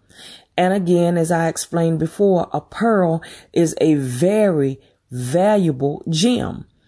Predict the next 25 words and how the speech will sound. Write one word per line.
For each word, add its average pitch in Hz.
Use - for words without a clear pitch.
It's 202
a 220
jewel. 185
It's, 190
it, 196
it's 185
very 208
valuable. 190
Everybody 208
can't 202
afford 156
a 170
pearl. -
Cultured 185
pearls, 185
um, 143
saltwater 180
pearls, 175
um, 135
mother 175
of 170
pearls. 175
Everybody 214
can't 208
afford 208